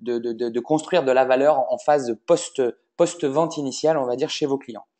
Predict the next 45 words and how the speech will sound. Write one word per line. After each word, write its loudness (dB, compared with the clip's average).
Autre 2
exemple, 2
effectivement, 0
c'est -6
tout -12
simplement -2
la 2
qualité -2
des 2
réponses -2
apportées -4
par -2
le -2
S -8
A -4
V. -2
On 0
a 6
aujourd'hui, 0
euh, 4
des 2
clients 2
qui, -6
euh, 0
fabriquent 2
des 2
machines -4
industrielles, -2
livrent -2
des 0
produits -4
industriels -4
et -10
qui -6
ne 0
sont -6
toujours -2
pas 4
équipés, -2
euh, 0
de -2
solutions 0
de -6
service -4
client. -10